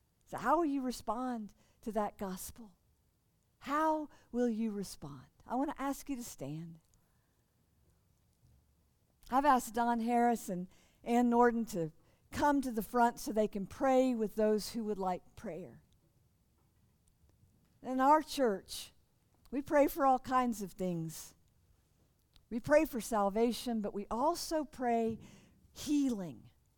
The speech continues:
We pray for those situations that feel like they're breeding death into our lives. So Don and, and, and Ann are both here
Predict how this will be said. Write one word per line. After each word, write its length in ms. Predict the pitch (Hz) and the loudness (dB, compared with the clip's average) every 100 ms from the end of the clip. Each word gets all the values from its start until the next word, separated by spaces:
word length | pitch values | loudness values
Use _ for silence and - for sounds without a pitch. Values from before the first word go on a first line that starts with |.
| _ _ _ _ _ _ _ _ | _ _ _ _ _ _ _ _
We 100 | 196 | -6
pray 280 | 202 269 311 | -2 6 8
for 120 | 302 | 8
those 200 | 277 247 | 4 4
situations 960 | - 262 - 254 254 247 - 202 180 - | 2 -6 -2 4 4 4 -2 -6 -6 -6
that 160 | 190 - - - | -6 -8 -12 -2
feel 220 | 247 247 | 2 4
like 240 | 226 214 | 4 4
they're 220 | 202 190 160 - - | 0 -2 -4 -14 -6
breeding 480 | 202 269 240 214 185 | 0 2 2 0 0
death 460 | 190 190 170 - | 4 4 2 -2
into 240 | 185 165 185 | -6 -4 -4
our 220 | 151 147 | -4 -4
lives. 680 | 160 151 147 143 160 - - _ _ _ _ _ _ _ _ - | -6 -8 -10 -10 -16 -20 -20 _ _ _ _ _ _ _ _ -10
So 160 | 269 | -2
Don 300 | 220 254 269 | 2 4 4
and, 160 | 254 233 - | 2 -2 -6
and, 140 | 202 214 | -8 -4
and 240 | 214 214 | -4 -2
Ann 220 | 240 240 | -2 0
are 80 | 214 | -2
both 260 | 202 240 - | -2 -2 -4
here 440 | - 247 214 175 | -4 -2 0 -2